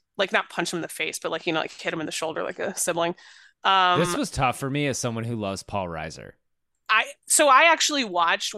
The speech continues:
Speaker 1: like, what is it? Um, Mad About You.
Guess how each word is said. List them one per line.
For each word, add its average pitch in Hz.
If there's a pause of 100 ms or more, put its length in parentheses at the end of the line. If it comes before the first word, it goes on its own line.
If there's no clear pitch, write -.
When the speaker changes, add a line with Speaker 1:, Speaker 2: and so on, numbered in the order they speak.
(160)
Speaker 1:
like, 180
what 226
is 233
it? 214
Um, 175 (1700)
Mad 190
About 196
You. 226